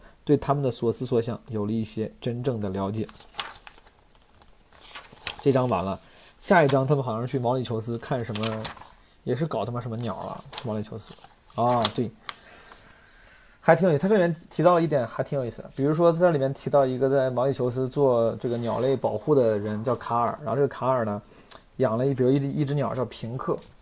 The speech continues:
他这边提到啊，他说这个，他说，“你真的以为平-，这个鸟叫平克？”他说，“你真的以为平克是个鸟吗？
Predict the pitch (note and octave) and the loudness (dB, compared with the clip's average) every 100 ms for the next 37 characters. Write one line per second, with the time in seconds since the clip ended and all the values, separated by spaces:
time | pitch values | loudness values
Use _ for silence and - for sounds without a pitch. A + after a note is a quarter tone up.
0 | _ _ - - - D#3+ F3 E3 C3+ C#3 | _ _ -20 -20 -6 0 0 0 6 8
1 | A2 - D3 D#3+ E3 D3 A#2+ G#2+ C3 - | 6 2 0 2 2 2 2 0 -8 -16
2 | _ _ - - _ - - _ _ _ | _ _ -20 -20 _ -20 -20 _ _ _
3 | _ - _ _ _ _ _ - F#3 G3 | _ -20 _ _ _ _ _ -4 2 4
4 | D#3 F3+ G3 D3+ A#2+ A#2 C#3 - - D#3+ | 6 6 6 6 6 4 2 -8 0 2
5 | C#3 B2 A#2 D3+ - A2 A2+ G#2+ E3 C#3+ | 4 4 4 2 2 -6 -4 0 0 2
6 | E3 D3 A#2 A#2 - A#2 D#3 B2 A#2 B2+ | 0 2 0 0 -4 0 4 4 4 -4
7 | C3+ A2+ - B2+ | -4 -4 -6 -10